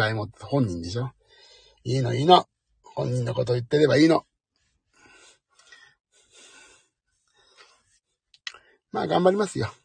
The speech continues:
私もいろいろと頑張りますよ。あ、もう三十分も経ってんじゃん。帰ろう。まずジムだから。ジムの駐車場で。それはそうなんだけど。でしょ？私も。それ一番よく、私よくわかってますよ。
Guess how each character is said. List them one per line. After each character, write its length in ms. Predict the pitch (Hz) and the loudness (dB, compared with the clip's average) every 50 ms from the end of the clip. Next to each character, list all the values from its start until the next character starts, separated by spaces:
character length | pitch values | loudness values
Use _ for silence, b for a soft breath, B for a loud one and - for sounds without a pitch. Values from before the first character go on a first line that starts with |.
| _ _ _ b b b b b b b b b b _ _ | _ _ _ b b b b b b b b b b _ _
私 300 | - 123 113 107 113 127 | -8 -6 -6 -4 -4 -2
も 120 | 120 117 | -2 -2
い 80 | 113 120 | -2 -2
ろ 100 | 123 120 | -2 -2
い 40 | 120 | -4
ろ 60 | 123 | -4
と 100 | 127 131 | -4 -4
頑 140 | 139 139 139 | -4 -2 -2
張 80 | 135 | -2
り 80 | 139 151 | -2 -2
ま 100 | 160 139 | -4 -4
す 80 | - 123 | -4 -6
よ。 100 | 110 - - | -6 2 2
あ、 80 | 180 | 2
も 60 | 170 147 | 4 4
う 40 | |
三 200 | - - 196 233 | 4 6 6 6
十 100 | 415 508 | 6 4
分 120 | 480 440 339 | 2 4 4
も 80 | 226 | 6
経 60 | 185 180 | 6 6
っ 40 | |
て 100 | 143 165 | 4 4
ん 60 | 151 143 | 2 2
じ 60 | 127 | 0
ゃ 40 | 113 | -2
ん。 60 | 113 | 6
帰 140 | - 185 185 | 6 8 8
ろ 180 | 190 180 - b b b b b b b b b b b _ | 8 6 2 b b b b b b b b b b b _
う。 40 | - | -4
ま 100 | 170 156 | -4 -4
ず 100 | 135 127 | -2 -2
ジ 120 | 131 170 | -2 2
ム 100 | 190 180 | 4 4
だ 60 | 135 113 | 4 2
か 80 | 104 | -2
ら。 160 | 87 85 87 | -4 -6 -6
ジ 100 | - - | -4 -4
ム 100 | 165 160 | -2 -2
の 80 | 131 101 | -2 -2
駐 140 | - 131 123 | -2 -2 -2
車 100 | 131 123 | 0 -2
場 120 | 131 127 | -2 -2
で。 100 | 117 113 - - - _ b b b b b b b b b b b b b _ _ _ _ _ _ _ _ _ _ _ _ _ _ _ _ _ _ _ _ _ _ _ _ _ _ _ - | -4 -6 -10 -12 -20 _ b b b b b b b b b b b b b _ _ _ _ _ _ _ _ _ _ _ _ _ _ _ _ _ _ _ _ _ _ _ _ _ _ _ -4
そ 100 | - 151 | -2 2
れ 80 | 160 170 | 4 4
は 100 | 165 139 | 4 6
そ 120 | 180 170 | 6 4
う 40 | 156 | 4
な 100 | 131 110 | 4 2
ん 60 | 104 | 0
だ 120 | 113 110 | -2 -4
け 100 | - 113 | -6 -4
ど。 180 | 113 - - - _ _ _ _ b b b b b b b b b b _ _ - | -6 -6 -6 -6 _ _ _ _ b b b b b b b b b b _ _ -10
で 120 | 139 120 98 | -8 -6 -4
し 100 | - 143 | -2 -2
ょ？ 120 | 151 131 - - _ _ | -2 -4 -6 -12 _ _
私 420 | - 147 131 110 120 127 120 - | -16 -12 -10 -6 -4 -4 -2 -2
も。 180 | 135 135 - _ - | -4 -4 -4 _ -10
そ 100 | - 135 | -2 2
れ 80 | 165 | 2
一 180 | 156 135 - 196 | 2 2 4 4
番 120 | 247 254 | 6 8
よ 100 | 254 262 | 8 8
く、 80 | - 214 | 10 10
私 560 | 170 143 135 _ _ - - 135 127 - 147 | 8 8 4 _ _ -4 -2 -2 -2 2 2
よ 100 | 160 147 | 2 2
く 100 | 131 131 | 2 0
わ 80 | 104 95 | -2 -2
か 80 | 131 | -2
っ 40 | 127 | -4
て 120 | - 123 107 | -2 -4 -6
ま 120 | 98 104 | -6 -6
す 140 | - - 101 | -10 -10 -10
よ。 240 | - - - - | -10 -10 -10 -10